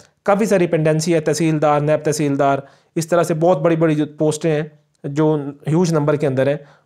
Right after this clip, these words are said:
उनके अंदर लाखों कैंडिडेट्स हैं, वो सारे के सारे टेस्ट पेंडिंग हुए पड़े हैं। तो काफ़ी सारी पेंडेंसी है, वो ये पेंडेंसी क्लियर होने के बाद maybe दोबारा से इस रिक्विजिशन के ऊपर काम शुरू हो। बहरहाल कैंडिडेट्स जो हैं वो अपनी तैयारी जारी रखें,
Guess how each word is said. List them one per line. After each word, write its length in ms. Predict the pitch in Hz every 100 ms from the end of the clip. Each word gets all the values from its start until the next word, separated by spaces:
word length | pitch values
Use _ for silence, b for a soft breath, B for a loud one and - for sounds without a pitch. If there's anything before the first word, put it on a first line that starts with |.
| b
उनके 240 | 156 160
अंदर 240 | 156 151 156
लाखों 300 | 156 151 175
कैंडिडेट्स 480 | 151 151 156 147 151
हैं, 60 |
वो 100 | 156
सारे 280 | 160 175 175
के 100 | 170
सारे 200 | 160 151
टेस्ट 200 | 139 -
पेंडिंग 280 | - 131 127
हुए 140 | 113
पड़े 180 | 110 101
हैं। 140 | 101 - b b b b -
तो 80 |
काफ़ी 240 | 175 185 202
सारी 200 | 202 185
पेंडेंसी 520 | 185 175 170 170 185
है, 280 | 175 170 _ _ _ _ _ _ _ _ _ _
वो 80 | 175
ये 140 | 170 202
पेंडेंसी 400 | 190 175 165 196
क्लियर 240 | 175 185
होने 180 | 170 147
के 100 | 147
बाद 320 | 135 135 143 b b b
maybe 240 | 156 156 175
दोबारा 320 | 156 143 147
से 160 | 143 175
इस 280 | - 151
रिक्विजिशन 480 | 160 139 139 135 151
के 80 | 139
ऊपर 180 | 135 160
काम 260 | 147 120
शुरू 220 | 117 117 104
हो। 240 | 98 - _ _ b b
बहरहाल 260 | 165 196 220
कैंडिडेट्स 460 | 208 190 190 196
जो 100 | 190
हैं 80 | 190
वो 60 | 185
अपनी 200 | 160 180
तैयारी 260 | 175 165
जारी 240 | 160 151 160
रखें, 300 | 175 196